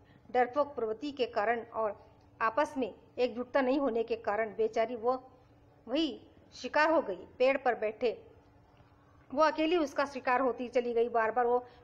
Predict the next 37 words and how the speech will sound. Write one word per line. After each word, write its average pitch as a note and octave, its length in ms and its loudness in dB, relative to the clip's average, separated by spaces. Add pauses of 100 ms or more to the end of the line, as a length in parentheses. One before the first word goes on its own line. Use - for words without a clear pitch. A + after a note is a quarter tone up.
(100)
भेड़िया B3+ 260 4
उसे B3 180 2
मारता G#3 320 0
गया G#3 180 -4
और G#3+ 240 -4
वो B3 220 0 (480)
जख्मी A3+ 300 0
होकर A#3 300 0
उसका A3 380 -2 (260)
शिकार B3+ 400 0
बन A3 100 0
गई। F#3 300 -12
क्यों? D#4+ 160 -4
क्योंकि D#4 240 -6
वो D#4+ 140 2
एक D#4+ 220 0
अकेली B3 380 -2
थी। G#3+ 180 -12
अगर G#3+ 260 -8
उसके A3 180 -6
साथ A#3+ 460 -4
सारे C4 320 0
बकरियां B3+ 360 -2 (340)
एकजुट B3+ 320 -2
होकर B3 220 2
मिल B3+ 180 0
जाती A#3 320 -2 (340)
तो A3 100 0
वो B3+ 340 2 (160)
शिकार - 540 -2 (200)
ना A#3 200 2
बनती। G3 420 -4 (500)
सामने C#4 260 2
एक C#4+ 320 2
पेड़ B3+ 180 4
के C4+ 140 0
ऊपर A#3+ 380 2